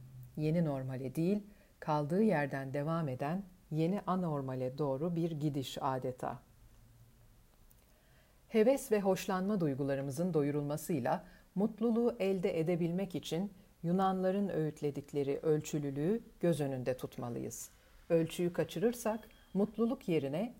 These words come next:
mutsuzluk doğabilir. Oburla iştahlı kişinin ayrılığı, birincinin bir zevk uğruna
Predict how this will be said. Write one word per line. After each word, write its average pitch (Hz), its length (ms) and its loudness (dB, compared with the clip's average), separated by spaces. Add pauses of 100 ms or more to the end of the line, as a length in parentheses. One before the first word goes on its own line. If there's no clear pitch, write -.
(100)
mutsuzluk 180 640 -2
doğabilir. 139 680 -2 (600)
Oburla 175 680 6
iştahlı 160 560 0
kişinin 139 420 -2
ayrılığı, 139 600 -2 (460)
birincinin 185 760 2
bir 190 140 4
zevk 196 380 2
uğruna 143 520 0